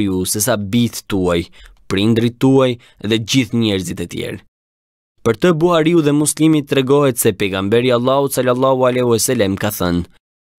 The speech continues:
"Nëse një person ka tri cilësi, ka gjetur ëmbëlsinë e imanit.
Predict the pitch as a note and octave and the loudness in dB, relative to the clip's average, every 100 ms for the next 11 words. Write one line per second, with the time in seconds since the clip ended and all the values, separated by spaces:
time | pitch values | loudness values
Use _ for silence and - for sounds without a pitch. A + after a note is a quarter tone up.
0 | _ - G2+ A2+ C3 B2+ B2+ A#2 C#3+ C#3 | _ -4 -2 0 0 0 0 0 0 0
1 | B2 B2 - C3 B2 A2 G#2 - F2+ F2+ | 0 -4 -2 -4 -4 -6 -4 -6 -8 -12
2 | - _ _ _ - G2 A#2 C3 C#3 - | -16 _ _ _ -4 -2 0 0 0 0
3 | A#2+ A#2 G2 - A#2 G2 F#2 E2+ F2 E2+ | 0 0 0 -2 0 0 -2 -4 -8 -10
4 | - | -14